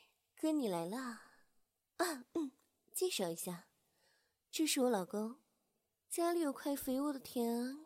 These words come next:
耕不到，今天要劳烦你多出点力气了。<laughs> 老公，你说是吧？<laughs> 别愣着了，先进卧室吧。 老公，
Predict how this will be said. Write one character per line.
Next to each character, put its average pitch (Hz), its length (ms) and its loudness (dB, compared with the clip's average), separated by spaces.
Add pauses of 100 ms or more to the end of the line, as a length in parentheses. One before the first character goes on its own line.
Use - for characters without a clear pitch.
耕 285 260 0
不 226 160 -2
到， 277 400 -8 (340)
今 214 280 -2
天 214 480 -6 (260)
要 233 140 -2
劳 196 180 4
烦 214 300 -2
你 151 400 -6
多 262 120 -4
出 285 240 -4
点 226 160 0
力 285 160 -2
气 277 200 -4
了。 254 260 -6 (440)
<laughs> 320 120 -2 (800)
老 247 140 6
公， 262 180 2
你 220 100 2
说 277 180 -2
是 330 220 -2
吧？ 294 260 -4 (380)
<laughs> 320 680 2 (2500)
别 226 180 4
愣 339 240 -4
着 220 160 -4
了， 170 320 -8 (500)
先 320 240 0
进 302 160 0
卧 285 140 2
室 349 240 -2
吧。 180 300 -8 (1160)
老 214 140 6
公， 269 280 0